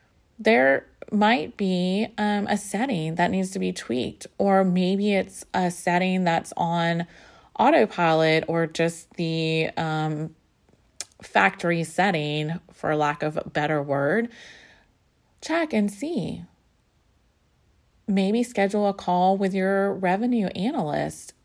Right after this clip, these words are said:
and go through each setting and make sure. Make sure that your, your base rent adjustments are set correctly. Sometimes things change. Sometimes our markets shift,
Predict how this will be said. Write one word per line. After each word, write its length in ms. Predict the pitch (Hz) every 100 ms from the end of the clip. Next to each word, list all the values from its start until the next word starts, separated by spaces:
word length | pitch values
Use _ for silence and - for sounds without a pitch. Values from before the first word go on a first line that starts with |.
| -
and 300 | 214 202 190
go 240 | 202 240
through 640 | 254 - 214 254 226 185 -
each 320 | 196 190 -
setting 460 | 220 233 214 180 -
and 160 | 185
make 240 | 185 - -
sure. 520 | 240 277 80 67 - _ - - - - _ -
Make 360 | 190 208 -
sure 640 | - - 202 208 208 208 220 -
that 400 | 185 185 185 - -
your, 840 | 185 185 180 180 180 180 180 180 -
your 220 | - 196 190
base 420 | 185 180 196 -
rent 260 | 180 180 -
adjustments 800 | 175 - 220 - 160 165 - -
are 180 | 180 185
set 300 | 185 190 190
correctly. 720 | - 196 247 - 156 - - - - - - - _
Sometimes 880 | - - 202 233 - 185 180 180 175
things 460 | 175 170 175 175 -
change. 640 | - 247 220 - - - _ -
Sometimes 800 | - - 202 226 - 185 185 185
our 140 | 185
markets 500 | 175 160 165 180 -
shift, 640 | - - 302 190 202 -